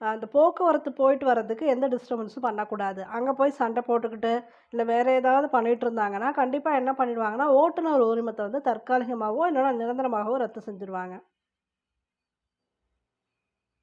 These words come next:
நீங்க டி என் எஸ் டி சி டிரைவர் கம் கண்டக்டர் எக்ஸாம், இல்ல மெட்ராஸ் ஹைகோர்ட் டிரைவர் எக்ஸாம் ப்ரிப்பேர் பண்ணிட்டு இருக்கீங்க அப்படிங்கன்னா,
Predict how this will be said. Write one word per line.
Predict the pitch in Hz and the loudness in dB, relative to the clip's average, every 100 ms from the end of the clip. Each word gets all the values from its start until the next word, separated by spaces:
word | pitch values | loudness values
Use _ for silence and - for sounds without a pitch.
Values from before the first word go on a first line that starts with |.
| _ _ _ _ _ 1077 _ 1077 _ 1077 _ _ _ _ _ _ _ _ _ _ _ - | _ _ _ _ _ _ _ _ _ _ _ _ _ _ _ _ _ _ _ _ _ -6
நீங்க | 339 392 | -2 -2
டி | 381 349 | -2 -4
என் | 349 | -2
எஸ் | 320 302 | -4 -8
டி | 302 | -10
சி | 277 320 | -8 -8
டிரைவர் | 254 240 240 247 | -2 0 0 -4
கம் | 262 | -6
கண்டக்டர் | 247 226 226 | -6 -10 -8
எக்ஸாம், | 220 220 254 | -10 -6 -6
இல்ல | 240 | -4
மெட்ராஸ் | 214 208 262 | -8 -6 -4
ஹைகோர்ட் | 277 269 226 | -4 -6 -4
டிரைவர் | 214 220 | -4 -4
எக்ஸாம் | 233 226 240 | -6 -4 -6
ப்ரிப்பேர் | 233 233 233 | -6 -8 -6
பண்ணிட்டு | 220 214 214 | -6 -8 -14
இருக்கீங்க | 208 208 220 | -14 -10 -8
அப்படிங்கன்னா, | 196 202 196 196 | -8 -10 -10 -6